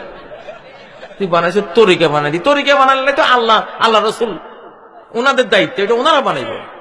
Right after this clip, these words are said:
তুই বানাইলি কে এটা? ঠিক না কথা? জিকির বানাইতে গেছে, তোর জিকির বানাইতে কইছে কি? হ্যাঁ, তুই যদি পা-, পাত্রী মা বোনদের জন্য কিছু হাঁড়ি পাতিল বানাইতি, সেটা তো ভালো ছিল।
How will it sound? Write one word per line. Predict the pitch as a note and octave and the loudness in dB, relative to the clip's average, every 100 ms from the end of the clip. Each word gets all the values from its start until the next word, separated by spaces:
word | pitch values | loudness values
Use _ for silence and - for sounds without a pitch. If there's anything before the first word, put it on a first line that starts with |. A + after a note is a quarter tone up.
| - - - | -20 -20 2
তুই | F4+ | 4
বানাইলি | G#4+ G4 E4 B3 | 6 4 4 2
কে | F3+ | 0
এটা? | D3+ - G#2 - - - - - - _ _ _ _ _ _ - F#3+ _ - - - - - _ _ _ | -2 -6 -16 -18 -20 -20 -20 -20 -20 _ _ _ _ _ _ -20 -20 _ -20 -20 -20 -20 -20 _ _ _
ঠিক | F3 | -6
না | G3 | -2
কথা? | F#3 D#3 A#2+ G#2 - - - - - - - - E3+ | -2 -2 -6 -16 -18 -14 -8 -4 -4 -4 -8 -10 -6
জিকির | F3+ A#3 C4+ | -4 -2 0
বানাইতে | B3+ G#3 E3 | 2 0 -2
গেছে, | D#3 E3+ | -4 -4
তোর | A3+ B3 | -4 -4
জিকির | G3 G#3 A#3+ | -4 -6 -4
বানাইতে | A#3 G#3 G3+ | -4 -4 -4
কইছে | F3 - | -4 -4
কি? | D#3 G#2+ - - - - - - - - | -8 -8 -14 -20 -20 -20 -20 -20 -20 -4
হ্যাঁ, | D#3 A3 G#3+ - F2 - - - - - - - | 0 0 -2 -10 -14 -16 -18 -20 -20 -20 -20 -4
তুই | D4 | 0
যদি | C4+ B3+ C4 | 2 2 0
পা-, | B3+ A3+ G3 | 2 2 2
পাত্রী | G#3+ G#3 B3 | 0 0 -2
মা | G#3+ G#3 | 2 4
বোনদের | A#3+ B3 | 4 2
জন্য | A#3+ A3+ | 2 0
কিছু | G#3 G#3+ | -2 -4
হাঁড়ি | F#3 F#3+ | 0 0
পাতিল | G3+ G3+ A3+ | 0 -2 0
বানাইতি, | G3 E3+ D3+ E3+ | 0 -2 -4 -2
সেটা | G#3+ | 0
তো | A3 | 2
ভালো | E3 E3 | 2 0
ছিল। | C#3+ D3 | -4 -12